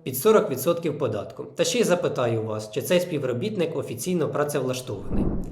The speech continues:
Отже, Підсумуємо. Потреби фопа сплачуємо з фопа, потреби особисті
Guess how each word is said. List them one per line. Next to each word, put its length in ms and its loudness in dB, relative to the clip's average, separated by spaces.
Отже, 440 2
Підсумуємо. 680 0
Потреби 400 6
фопа 480 0
сплачуємо 600 0
з 100 -4
фопа, 420 -6
потреби 360 2
особисті 680 0